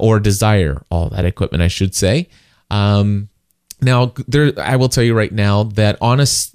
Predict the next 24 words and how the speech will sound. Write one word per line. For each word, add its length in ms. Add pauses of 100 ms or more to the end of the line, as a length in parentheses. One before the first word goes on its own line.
(100)
on 160
an 200
average 440
size 440
of 160
twenty 800
to 160
thirty 460
students 640
in 140
my 140
Podcasting 640
A 140
to 100
Z 180
co-, 220 (180)
course, 560 (480)
on 320 (100)
average, 560
about 440 (180)
eight 380 (420)
to 120
ten 680
students 720